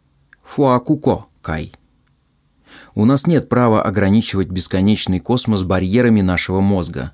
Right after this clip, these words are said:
нашими истинами и категориями, узостью понимания.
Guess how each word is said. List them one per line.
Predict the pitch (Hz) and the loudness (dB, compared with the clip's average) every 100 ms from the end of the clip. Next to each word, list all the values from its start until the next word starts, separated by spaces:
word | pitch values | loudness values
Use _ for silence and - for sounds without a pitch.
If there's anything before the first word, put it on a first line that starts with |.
| - | -8
нашими | 87 85 - 90 | -6 -4 -4 -4
истинами | 87 131 135 - 113 104 104 | -2 -2 -2 0 2 4 2
и | 98 | 0
категориями, | - 113 107 104 87 82 78 73 - _ _ | -2 -2 0 0 0 -2 -4 -6 -10 _ _
узостью | 143 139 117 - 110 | -2 0 0 -2 -4
понимания. | 101 98 95 87 80 80 - | -2 0 0 0 -2 -6 -8